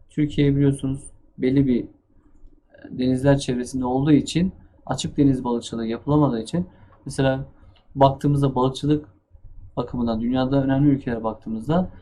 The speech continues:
açık denizlerde, okyanuslara kıyısı olan ülkelerde, e, balık üretimi, avlanan ve tüketilen balık miktarı fazla.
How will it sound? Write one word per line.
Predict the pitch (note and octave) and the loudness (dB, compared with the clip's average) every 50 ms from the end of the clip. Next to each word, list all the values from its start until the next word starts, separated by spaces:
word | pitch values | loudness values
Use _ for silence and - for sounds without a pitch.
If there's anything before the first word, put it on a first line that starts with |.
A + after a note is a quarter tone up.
| - - - - | -20 -20 -14 -10
açık | - C#3 - - D#3 D3+ | -8 -8 -6 -8 -4 -2
denizlerde, | D3 C3 B2 A#2 A2+ A#2 A#2+ B2 C#3 | -2 -2 -2 -2 -4 -4 -4 -4 -4
okyanuslara | D3+ C#3 C#3 - C#3 C3+ B2+ - - C#3+ D3+ D3+ | -4 -6 -6 -6 -6 -6 -6 -4 -2 -2 -2 -2
kıyısı | - - C#3 C#3 - - | -2 -4 -6 -4 -2 -2
olan | C#3+ D3+ D#3+ | 0 0 0
ülkelerde, | D#3 D3 D3 D3+ D3+ D3+ D3+ D3+ D3+ E3 F#3+ G3+ - - - _ _ _ _ _ _ _ _ _ - | 0 -2 -2 0 2 2 4 4 4 2 0 0 -2 -6 -18 _ _ _ _ _ _ _ _ _ -14
e, | - D#2+ G2 G2+ G#2 A2+ B2 | -8 -6 -6 -4 -4 -2 2
balık | C3 C3+ D3+ D3 - D3+ | 4 4 4 2 2 0
üretimi, | C3+ B2+ B2 - - A2+ A2 G#2+ G#2+ A#2+ - - - - - - - - - - _ _ _ _ _ _ - - - - _ - - - - | 0 0 0 -2 -2 -2 -2 -2 -4 -8 -12 -18 -20 -20 -20 -20 -20 -20 -20 -20 _ _ _ _ _ _ -20 -20 -20 -20 _ -20 -18 -4 0
avlanan | G#2+ C3 C3+ C#3 C3+ C#3+ C#3+ C#3+ D3 D3 - - - - - - - - - | 2 4 4 6 6 6 6 4 4 0 -4 -8 -14 -16 -16 -16 -16 -10 -2
ve | D3 C#3 C3+ | 0 0 0
tüketilen | C#3 - - - C3+ C#3 - C3+ C#3 C3 A#2+ - - - - - - | 0 -2 -4 -4 -2 0 0 0 0 0 0 -4 -10 -14 -10 -2 0
balık | B2 C3 D3 D3 D3 | 2 4 4 2 2
miktarı | C#3+ B2+ - - - C3+ D3+ E3+ | -2 -4 -4 -4 -4 -2 -2 -2
fazla. | E3 - E3 D#3+ D#3+ D#3 D#3 E3+ - - | 0 2 2 2 2 2 2 0 0 -2